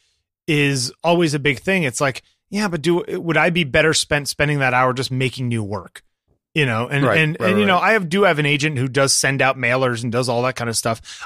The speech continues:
Speaker 1: I don't know, again, the percentages and how that all works out, but it's, it, sh-, it shifts constantly. So I don't know
Speaker 2: Mm-hmm.
Speaker 1: the answer for that. Uh, is stock still viable for actual income or has it been destroyed by the iconographer and G W C?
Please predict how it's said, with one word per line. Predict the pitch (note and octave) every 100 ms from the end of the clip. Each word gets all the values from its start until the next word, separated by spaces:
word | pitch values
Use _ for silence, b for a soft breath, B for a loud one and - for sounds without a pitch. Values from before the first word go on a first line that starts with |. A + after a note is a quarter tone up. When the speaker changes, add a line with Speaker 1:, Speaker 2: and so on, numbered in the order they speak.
| -
Speaker 1:
I | D#3+
don't | E3+ E3+
know, | E3 D3+ D3 D3 C3+ _ _ _ _ _ _ _ F3 -
again, | D3+ C#3+
the | C#3
percentages | B2+ - D3 C#3+ C3 C3+
and | B2+
how | G#2+ C3+
that | C3+ B2
all | C3 B2
works | B2+ A#2+ -
out, | D3+ E3+ A2
but | C3 - _ _ _ -
it's, | B2+ - E3
it, | E3
sh-, | - -
it | E3
shifts | - F#3 -
constantly. | - C#3 A#2+ - E2+ D2+ _ _
So | - A#2+
I |
don't | B2+ A#2+
know |
Speaker 2:
Mm-hmm. | A2
Speaker 1:
the | A2
answer | G#2 -
for | -
that. | - B B B
Uh, | D#3 D3+ B -
is | D3+
stock | - G#3
still | - F#3+
viable | F3 F3 E3
for | - D#3+
actual | D#3+ E3 D#3+
income | D#3 D3+ D3+
or |
has | C#3 B2+
it |
been | C#3
destroyed | C3 - D3 C3
by | B2+
the | C3
iconographer | B2 C#3 A#2 A#2+ A#2 - A#2+ B2+
and | B2 A#2 A2+
G | A#2
W | A2+ G#2+ G2+
C? | - G#2+ F#2+